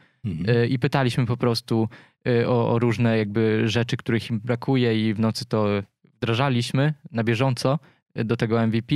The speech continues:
Speaker 2: ale też, y, obserwując jakby c-, samą trakcję na, na, na tym marketplace'ie, zaobserwowaliśmy, że ludzie, y, zlecają, y, często usługi dookoła domu właśnie,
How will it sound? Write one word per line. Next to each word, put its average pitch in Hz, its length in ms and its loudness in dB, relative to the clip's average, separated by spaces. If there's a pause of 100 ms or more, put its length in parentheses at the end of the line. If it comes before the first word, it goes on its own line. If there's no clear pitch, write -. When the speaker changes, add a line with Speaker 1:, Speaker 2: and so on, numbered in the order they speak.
Speaker 2:
ale 127 260 2
też, 127 340 0
y, 123 480 2 (300)
obserwując 139 720 0
jakby 120 240 -2
c-, - 220 -14
samą 131 280 -2
trakcję 127 400 -2
na, 117 320 2
na, 117 200 0
na 113 200 0
tym 117 200 -2
marketplace'ie, 113 760 0 (420)
zaobserwowaliśmy, 135 1000 0
że 123 140 0
ludzie, 131 480 2 (420)
y, 123 320 2
zlecają, 127 800 2
y, - 40 -4 (440)
często 147 680 0
usługi 131 340 -2
dookoła 123 400 2
domu 117 280 2
właśnie, 175 420 0